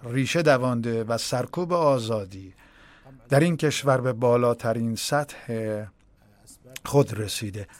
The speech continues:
علاوه بر این، انحصار قدرت در داخل اعضای خاندان سعودی در صد سال گذشته به اوج خود رسیده.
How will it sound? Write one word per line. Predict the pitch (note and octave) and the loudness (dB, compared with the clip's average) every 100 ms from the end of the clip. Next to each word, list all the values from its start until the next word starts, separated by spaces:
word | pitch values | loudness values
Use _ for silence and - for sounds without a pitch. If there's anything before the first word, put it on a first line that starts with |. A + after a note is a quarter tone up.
| - - | -20 0
علاوه | D#3+ F3 C3+ B2 | 2 4 2 2
بر | A2 | 0
این، | A#2+ B2+ C#3 | -2 -2 -2
انحصار | A2 A2 - C#3 C3+ | -4 -4 -2 0 0
قدرت | A2+ A2+ G#2+ B2+ D3+ - - - - - _ | -2 -6 -4 0 0 -4 -18 -20 -20 -20 _
در | B2+ A#2+ | 0 2
داخل | A2 A2+ A2+ B2 B2 D#3+ F3 | 0 -4 0 2 2 2 0
اعضای | D3+ B2 A#2 A#2 | 2 0 0 -2
خاندان | G#2+ A#2+ A2+ A2+ A2+ A2+ | -2 -4 -4 -4 -4 -4
سعودی | - A#2+ A#2+ C#3 E3 | -4 -4 -4 -6 -2
در | C3 A2 | -2 -2
صد | - G2+ - | -8 -10 -10
سال | - D3 D#3+ C3 | -4 2 2 2
گذشته | A2+ G#2+ G#2+ G#2 - B2 | -4 -6 -6 -8 -8 -6
به | A#2 B2 - | -6 -6 0
اوج | F3 D#3+ A#2 | 2 2 0
خود | G#2 - G#2 F#2+ | -6 -10 -12 -12
رسیده. | - - F#2 G2 | -12 -12 -14 -18